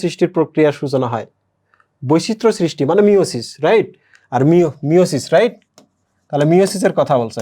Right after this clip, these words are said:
কারণ মিওসিসে actually জিনের বিনিময় হয়। বলো জিনের বিনিময় কখন হয়? প্যাকাইটিনে না?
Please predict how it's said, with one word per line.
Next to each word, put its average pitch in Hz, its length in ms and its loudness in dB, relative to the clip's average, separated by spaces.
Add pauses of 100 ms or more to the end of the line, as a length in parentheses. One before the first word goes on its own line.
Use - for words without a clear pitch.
কারণ 156 200 -2
মিওসিসে 185 400 0
actually 214 240 0
জিনের 175 300 2
বিনিময় 135 340 0
হয়। 101 140 -12 (320)
বলো 175 140 2 (120)
জিনের 196 240 4
বিনিময় 208 400 2
কখন 202 180 0
হয়? 208 220 0 (2500)
প্যাকাইটিনে 214 460 2
না? 240 100 2